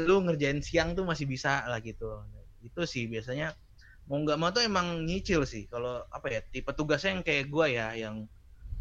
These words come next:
eh, makalah dan, eh, semacamnya gitu. Nah, lu, eh, apa nih tipsnya misalkan buat para D K V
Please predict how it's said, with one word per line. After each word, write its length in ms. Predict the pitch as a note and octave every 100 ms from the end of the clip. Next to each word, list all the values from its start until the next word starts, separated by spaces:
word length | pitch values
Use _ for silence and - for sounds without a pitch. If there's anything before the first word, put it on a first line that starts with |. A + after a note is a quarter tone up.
| -
eh, 560 | A#2+ A2+ A2+ A2 A2+ A2 G#2+
makalah 560 | A#2+ A2+ A#2 A#2+ A#2+ A#2+ A#2+
dan, 480 | A#2 A2+ A#2 A#2 A#2+ - - - -
eh, 120 | A2+
semacamnya 580 | C3 A#2+ - B2 B2 A#2+
gitu. 600 | B2 B2 C#3 A#2+ A2+ A#2
Nah, 160 | A2+ B2
lu, 320 | E3+ F3 C3 - - - - A#2+
eh, 160 | B2+ G#2
apa 160 | C3+ D#3+
nih 240 | C3+ A#2 -
tipsnya 280 | B2 - B2+
misalkan 400 | B2+ B2 A#2+ C3
buat 160 | B2 A2+ - - - - -
para 480 | A#2+ B2+ C3 B2+
D 160 | C3 C3
K 240 | - C3
V 80 | C3+